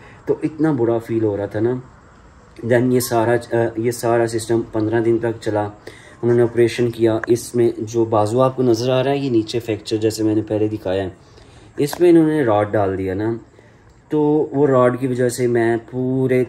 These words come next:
तीन महीने तक, तब रमज़ान start हो गया पिछले साल, तीन महीने तक मैंने इस बाजू को ऐसे रखा ना, जैसे ये आप मेरा देख सकते हैं पोस्चर ना। Then इसको मैंने, अ, जब उन्होंने ख़त्म किया सारा कुछ, तो इसको मैंने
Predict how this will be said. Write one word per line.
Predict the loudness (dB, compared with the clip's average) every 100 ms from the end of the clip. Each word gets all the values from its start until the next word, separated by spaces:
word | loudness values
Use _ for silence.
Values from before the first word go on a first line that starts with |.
| -4
तीन | -4 0 2
महीने | 2 4 4
तक, | 2 -2 -6 -12 -20 -18 -2
तब | 0 0 0
रमज़ान | -2 0 0 -2
start | -2 -2 0
हो | 0
गया | -2
पिछले | -4 -8 -4 -4
साल, | -4 -4 -6 -12 -20 -20 -12
तीन | -4 0
महीने | 2 2 2
तक | 0 0
मैंने | 0 2 2
इस | 0 -4 -2
बाजू | 0 0 -2
को | -2 -2 -2
ऐसे | -2 -2
रखा | -4 -4 -4
ना, | -2
जैसे | -2 -4 -4
ये | -6 -6 -6 -6
आप | -4
मेरा | -2 -2
देख | -4 -6
सकते | -8 -10
हैं | -10
पोस्चर | -10 -12 -8 -6
ना। | -4 -6 -10 -20 -20 -20 -20 -20 _ _ 0
Then | 2 2 0
इसको | -2 -2 0
मैंने, | 2 2
अ, | 0 0 0 0 0
जब | 0 2
उन्होंने | 2 2 0
ख़त्म | -2 -2 -2 0
किया | 0 -2
सारा | -2 -2 -2
कुछ, | -4 -4
तो | -6 -2
इसको | -4 -4 -2
मैंने | -2 -2